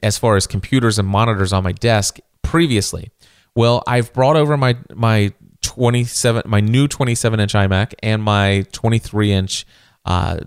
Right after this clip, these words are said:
dis-, you know, secondary display, the H P monitor, and I've got that set up on this desk that I'm in front of right now. And I do have the old twenty-seven inch iMac, and it's actually on a,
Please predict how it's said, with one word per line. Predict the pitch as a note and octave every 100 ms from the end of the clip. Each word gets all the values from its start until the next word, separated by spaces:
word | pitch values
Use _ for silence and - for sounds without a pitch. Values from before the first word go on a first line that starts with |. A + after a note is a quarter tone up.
| G#2
dis-, | - G#2 - -
you | G#2+
know, |
secondary | G2+ - A2 G#2 G2 F#2
display, | F2+ - - E2 E2+ G2
the | - F#2
H | F#2 -
P | - G2
monitor, | F2+ E2+ E2+ E2+ A2+ - - _ _
and | A#2+
I've | C3
got | B2 C#3
that | C#3 C3+
set | - A#2
up | A2
on | G#2+ G#2
this | G2 -
desk | G2+ G#2 F#2+ -
that | G2
I'm | F#2 F#2+ -
in | F#2
front | - F#2
of | F2+ E2+
right | F2+ E2
now. | E2 G2 - _ - - _ _
And | B2+ C3 C3 B2+ -
I | B2+
do | A#2+ D#3
have | G#3+ G3+
the | D3 -
old | B2 C3 C#3+
twenty-seven | - C3+ C3 B2+ A#2+
inch | A2+
iMac, | A2 G#2 G#2+ A#2+
and | A2+
it's | A#2 -
actually | A2+ - A#2 G#2+ -
on | G#2+ G#2
a, | G2+